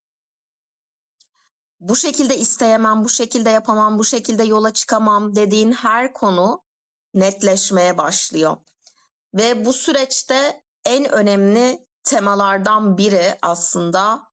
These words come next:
özgürleşme, net kararlar, hani gerçeği kabullenme gibi durumlar olacak. Ee, ruhsal ve psikolojik etkilere baktığımda da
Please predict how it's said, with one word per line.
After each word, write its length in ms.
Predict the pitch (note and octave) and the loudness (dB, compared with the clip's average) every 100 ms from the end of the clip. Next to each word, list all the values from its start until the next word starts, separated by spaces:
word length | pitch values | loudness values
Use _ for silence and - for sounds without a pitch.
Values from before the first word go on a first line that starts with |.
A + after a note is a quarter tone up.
| - | -2
özgürleşme, 1080 | G3+ G3+ F#3+ G3+ G3 G3 - F#3+ D#3+ E3 - _ _ _ _ _ _ _ _ _ - | 0 2 2 2 2 0 -4 -2 -4 -4 -10 _ _ _ _ _ _ _ _ _ -2
net 300 | G3 A#3 A#3+ | 0 0 -2
kararlar, 760 | C#4 G3+ E3+ D#3+ D3 D#3 - - - | -2 0 0 0 -2 -2 -6 -10 -8
hani 240 | - F3 F3+ | -2 0 0
gerçeği 480 | F#3+ F#3+ - A#3 | 0 -2 -2 -4
kabullenme 920 | A3+ A3+ G3 F#3+ E3 D#3 D3+ D3 C#3+ - | -2 0 2 2 0 0 -2 -4 -6 -6
gibi 420 | F#3+ E3+ D#3 E3+ - | -2 0 0 -2 -2
durumlar 500 | G3 F3 E3+ D#3+ D#3+ - | 0 0 0 0 -2 -2
olacak. 560 | - - - F3+ B3 _ _ _ _ _ _ _ | -4 -4 -4 -6 -6 _ _ _ _ _ _ _
Ee, 260 | E3+ F3 F3+ | 2 2 4
ruhsal 560 | G3 A#3 - C4+ C4+ | 2 0 0 -2 0
ve 100 | C4+ | 0
psikolojik 540 | C4+ B3+ - A#3+ A#3 B3+ | -2 -4 0 0 0 -4
etkilere 580 | A#3+ - A#3+ A3+ A3+ | -4 -4 -2 0 0
baktığımda 760 | A3+ A#3 - - A#3+ A#3 A3+ A3+ | -2 -4 -6 -2 2 2 2 0
da 340 | A3+ A3+ A#3+ | 0 -2 -6